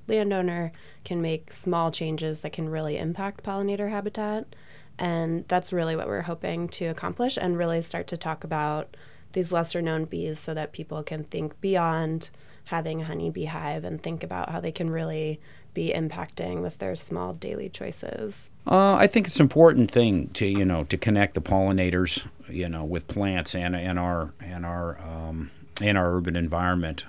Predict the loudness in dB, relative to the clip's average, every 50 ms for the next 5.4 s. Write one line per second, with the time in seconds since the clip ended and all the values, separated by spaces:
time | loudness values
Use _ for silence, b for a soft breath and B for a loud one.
0 | -14 -12 -10 -8 -8 -8 -8 -8 -8 -6 -4 -2 -2 -2 -2 -4 -6 B B B
1 | B B B B B B B B B -2 0 2 2 2 2 0 2 4 8 10
2 | 10 10 8 6 2 0 0 0 0 0 0 0 0 2 0 0 0 0 0 2
3 | 2 2 2 2 2 4 4 4 4 4 4 4 2 0 -2 -4 -4 -2 0 0
4 | 2 2 2 0 -2 -4 -6 -10 -10 -10 -10 -8 -6 -4 -2 -2 0 -2 -2 -2
5 | -2 -2 -2 -2 -2 -4 -6 -8